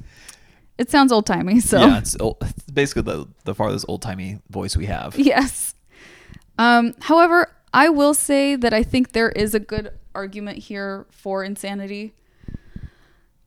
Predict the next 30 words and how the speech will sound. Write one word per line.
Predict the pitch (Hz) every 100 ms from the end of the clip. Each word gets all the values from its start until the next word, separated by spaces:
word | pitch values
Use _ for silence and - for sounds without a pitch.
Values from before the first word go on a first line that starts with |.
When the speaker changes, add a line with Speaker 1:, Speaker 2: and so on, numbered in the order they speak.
| _ _ _ -
Speaker 1:
She | 185 220
was | 202 196
sleep | 254 233
deprived. | 233 233 220 208 202 202 196 - - _ _
She | - 214
was | 196 196
really | 196 180
stressed, | - - 196 190 190 190
like, | 160 - _ _ - -
not | 196 185
just | - -
be-, | - -
like, | 185 175
her | 202
kids | - 226 208
are | 190
sick | - 202
with | 196
something | - 196 - 196 196 185 _ _ _ _ -
that | 196 160
could | - 190 175 _
kill | - 180 165
them | - 120 190 _ _ _ -
already. | 190 185 185 202 240 302 _ _ _ _ _ _ _
Not, | 240 277 294
like, | 269 -
s-, | - - - _ _ _ _ _ _ -
sick | - 233 226 -
now | 208 208 208 214
when, | 208 196 190